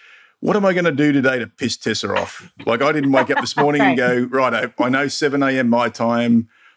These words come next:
Speaker 1: I'm gonna be an ass. I'm gonna see what I can do to really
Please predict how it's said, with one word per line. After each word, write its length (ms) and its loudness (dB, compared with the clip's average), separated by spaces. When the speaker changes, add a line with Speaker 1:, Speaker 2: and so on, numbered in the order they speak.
Speaker 1:
I'm 100 2
gonna 160 4
be 140 0
an 80 0
ass. 360 -2
I'm 140 0
gonna 160 2
see 160 0
what 160 2
I 80 2
can 220 -4
do 180 2
to 220 0
really 480 0